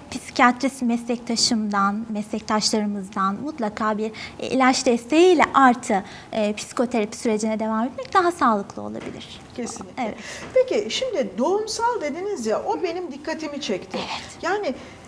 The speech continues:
Speaker 2: hepimiz de mi
Speaker 1: Hepimiz
Speaker 2: doğarken
Speaker 1: de
Speaker 2: bir
Speaker 1: var.
Speaker 2: travma? Ama
Speaker 1: Tabii.
Speaker 2: nasıl yani?
Speaker 1: Kolay mı? Şimdi düşünün. Bir rahmin içindesiniz, değil mi? Sizi taşımakla görevli olan anneniz olabilir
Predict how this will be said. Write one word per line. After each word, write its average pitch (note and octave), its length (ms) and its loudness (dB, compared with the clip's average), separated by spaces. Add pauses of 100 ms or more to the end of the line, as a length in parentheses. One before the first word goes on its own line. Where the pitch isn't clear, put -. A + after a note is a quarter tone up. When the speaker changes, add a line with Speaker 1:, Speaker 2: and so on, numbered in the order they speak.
(120)
Speaker 2:
hepimiz B4 540 2
de G4 80 4
mi F4 80 0
Speaker 1:
Hepimiz C4+ 220 6
Speaker 2:
doğarken D4 240 10 (180)
Speaker 1:
de C5 40 6
Speaker 2:
bir C4 80 10
Speaker 1:
var. - 60 12
Speaker 2:
travma? A#3+ 440 10
Ama A#3 320 0
Speaker 1:
Tabii. E4+ 380 4
Speaker 2:
nasıl G4+ 280 4
yani? C#4+ 260 4
Speaker 1:
Kolay C4+ 300 8
mı? C5 220 2
Şimdi D4+ 380 2
düşünün. E4 440 0 (280)
Bir F4 180 6 (280)
rahmin D#4+ 460 6
içindesiniz, D4 840 -2 (220)
değil B4 100 -4
mi? G4 220 0
Sizi A#3+ 340 0 (160)
taşımakla B3 600 4
görevli G#3 500 -2
olan G3 400 0 (340)
anneniz B3+ 480 4
olabilir G3+ 320 -2